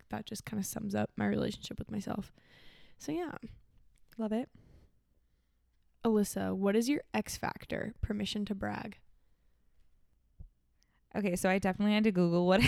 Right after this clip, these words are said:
Speaker 2: <laughs> X Factor meant because, like, I watched the X Factor on T V. <laughs> If any of you guys remember, th-, I don't even know if that show still exists.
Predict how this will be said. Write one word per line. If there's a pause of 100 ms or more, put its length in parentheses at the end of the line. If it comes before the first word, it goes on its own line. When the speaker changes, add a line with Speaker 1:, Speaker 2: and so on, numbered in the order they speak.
(140)
Speaker 2:
<laughs>
X
Factor
meant
because,
like, (160)
I
watched
the
X
Factor (240)
on
T
V.
<laughs> (800)
If
any
of
you
guys
remember,
th-,
I
don't
even
know
if
that
show
still
exists.